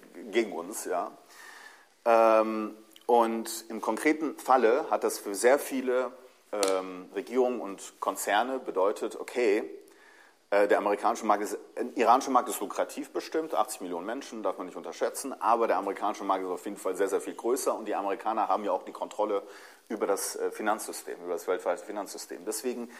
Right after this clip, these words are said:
haben sehr viele Konzerne sich dann einschüchtern lassen natürlich und haben, sind dieses Sanktionsregime mitgegangen, sodass wir im Endeffekt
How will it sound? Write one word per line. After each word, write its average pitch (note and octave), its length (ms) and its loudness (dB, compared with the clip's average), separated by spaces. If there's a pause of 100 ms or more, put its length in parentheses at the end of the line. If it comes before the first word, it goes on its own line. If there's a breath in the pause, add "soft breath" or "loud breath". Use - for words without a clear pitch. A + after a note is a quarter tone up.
(200 loud breath)
haben G#2 260 6
sehr A#2+ 260 8
viele B2+ 320 2
Konzerne A2+ 920 2
sich G#2+ 240 -6
dann G2 140 -2
einschüchtern C3+ 560 -2
lassen C3 280 -4
natürlich A2+ 560 -6
und F#2+ 200 -12
haben, G2+ 340 4 (360 loud breath)
sind G#2 160 -8
dieses F#2+ 200 -8
Sanktionsregime G2+ 720 -4
mitgegangen, G#2+ 520 -2
sodass G2+ 280 0
wir G2+ 80 -6
im G2 80 -6
Endeffekt A#2+ 720 -4